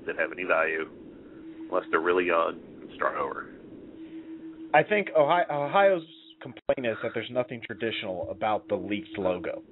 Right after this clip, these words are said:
Speaker 2: And I think that's gonna be the problem. I think you're gonna have a lot of people that expect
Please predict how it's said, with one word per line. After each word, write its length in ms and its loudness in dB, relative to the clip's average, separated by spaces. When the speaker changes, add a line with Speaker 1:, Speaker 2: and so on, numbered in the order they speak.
Speaker 2:
And 140 8
I 80 8
think 260 2
that's 240 6
gonna 140 -4
be 100 -4
the 80 -4
problem. 400 2
I 80 0
think 180 0
you're 80 -4
gonna 140 4
have 80 8
a 40 6
lot 200 8
of 80 -4
people 240 -8
that 120 2
expect 460 0